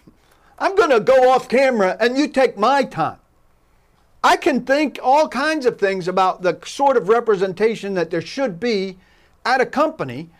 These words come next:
but that doesn't mean I'm going to give up my job that I've worked hard for, that she says is in her contract. I don't think what she said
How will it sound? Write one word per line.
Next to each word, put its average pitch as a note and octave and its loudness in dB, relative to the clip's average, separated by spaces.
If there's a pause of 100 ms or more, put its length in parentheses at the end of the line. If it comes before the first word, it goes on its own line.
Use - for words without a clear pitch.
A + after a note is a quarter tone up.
(100)
but C#4 -8
that F4 -2
doesn't D#4+ -2
mean C#4+ 0
I'm D#4 -2
going C4 2
to A#3+ -4
give A#3+ -2
up C4+ 2
my C4+ 2
job F3 0
that F#3 -2
I've A#3 0
worked A#3+ 2
hard A#3 -2
for, D#3+ -4
that E3+ -4
she E4+ -4
says F#3 0
is A3 -4
in C#4 -2
her A3+ -2 (320)
contract. D4+ -6 (1300)
I D4 4
don't D#4+ 2
think D4 0
what C#4 2
she C#4 -6
said C#4 0